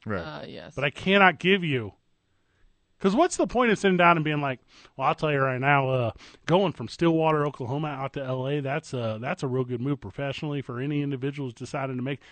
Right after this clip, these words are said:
Speaker 3: Everyone does that show. That's not a good show.
Speaker 1: I don't listen to that show.
Speaker 3: No one listens to that show.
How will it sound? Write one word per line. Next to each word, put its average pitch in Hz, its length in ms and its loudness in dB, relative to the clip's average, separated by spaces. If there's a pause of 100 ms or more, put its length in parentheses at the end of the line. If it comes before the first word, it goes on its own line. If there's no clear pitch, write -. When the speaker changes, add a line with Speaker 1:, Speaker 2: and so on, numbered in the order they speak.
(140)
Speaker 3:
Everyone 285 500 8
does 240 220 6
that 214 220 4
show. 202 400 4 (680)
That's - 220 2
not 262 180 8
a 254 80 6
good 190 220 -4
show. 190 440 4
Speaker 1:
I 110 80 -2
don't 117 140 -2
listen 101 220 -6
to 85 80 -4
that 87 100 -8
show. 87 260 -12
Speaker 3:
No 247 180 8
one 285 180 8
listens 240 340 2
to 202 120 0
that 190 200 6
show. 175 460 2